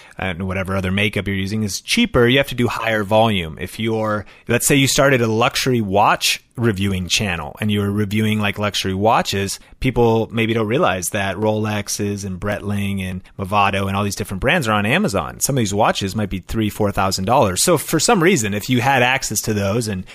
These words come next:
you were reviewing those, you would also be in front of a market that is, if they're look-, if they're typing in a certain model and they wanna see review and they wanna see how it looks and they wanna hear about how it fits,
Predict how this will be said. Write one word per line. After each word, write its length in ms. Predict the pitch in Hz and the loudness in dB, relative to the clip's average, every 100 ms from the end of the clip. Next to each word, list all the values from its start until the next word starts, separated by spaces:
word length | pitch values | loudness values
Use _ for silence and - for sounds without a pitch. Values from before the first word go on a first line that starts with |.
| - | 0
you 120 | 113 | 2
were 120 | 104 | 2
reviewing 480 | 101 95 117 185 131 | 0 0 2 4 2
those, 380 | 98 98 110 - - | 2 0 -2 -6 -4
you 100 | 131 | 2
would 60 | 143 | 4
also 240 | 139 135 | 4 2
be 100 | 120 | 0
in 80 | 110 | 0
front 260 | - 131 120 | 0 2 2
of 80 | |
a 80 | 110 | -2
market 680 | 104 104 123 185 98 90 - - - | -2 2 2 2 0 0 -4 -14 -4
that 520 | 104 113 107 104 - | 0 2 2 0 -2
is, 720 | 110 104 107 107 95 - - - - | 2 2 2 0 -2 -4 -6 -8 -2
if 140 | 127 | 0
they're 180 | 151 131 | 4 4
look-, 260 | 127 202 | 4 2
if 80 | 127 | 2
they're 100 | 180 | 2
typing 420 | 202 190 170 156 165 | 2 2 2 2 2
in 120 | 135 | 2
a 60 | |
certain 340 | 107 - 131 110 | 2 2 0 2
model 280 | 117 117 98 | 4 4 2
and 80 | |
they 60 | 104 | 0
wanna 220 | 110 110 | -2 -2
see 180 | - 120 | -2 0
review 540 | 104 98 127 151 151 | 0 0 2 6 6
and 80 | 147 | 4
they 40 | 113 | 2
wanna 160 | 113 | 0
see 120 | - | -2
how 100 | 98 | -2
it 40 | 95 | 0
looks 380 | 120 156 143 - | 4 4 2 -2
and 60 | |
they 60 | 107 | -4
wanna 140 | 104 | -2
hear 180 | 104 107 | 0 0
about 200 | 101 98 | 2 2
how 140 | 104 | 2
it 100 | 98 | -2
fits, 440 | - 175 151 - | 0 2 2 0